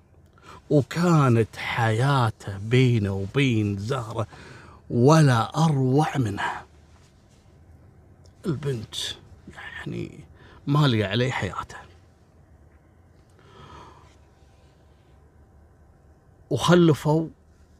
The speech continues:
ثلاثة من الأبناء، واستمرت علاقتهم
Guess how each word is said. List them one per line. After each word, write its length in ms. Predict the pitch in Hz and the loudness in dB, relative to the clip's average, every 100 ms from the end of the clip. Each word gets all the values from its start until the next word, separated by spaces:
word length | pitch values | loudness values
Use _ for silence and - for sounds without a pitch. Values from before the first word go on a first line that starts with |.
| _ _ - - _ | _ _ -20 -20 _
ثلاثة 540 | - 139 131 151 156 143 | -4 2 2 2 0 0
من 180 | 123 | 2
الأبناء، 500 | 123 107 101 92 90 - - - _ - _ _ - _ - - - - _ _ - - - - | 0 -2 -6 -8 -8 -14 -18 -18 _ -20 _ _ -20 _ -20 -20 -20 -20 _ _ -20 -20 -20 -8
واستمرت 720 | 139 123 - 143 147 151 127 113 | -4 -2 0 0 0 0 -2 0
علاقتهم 840 | 123 127 - 143 - 139 151 | 0 0 -2 -8 -6 -4 -4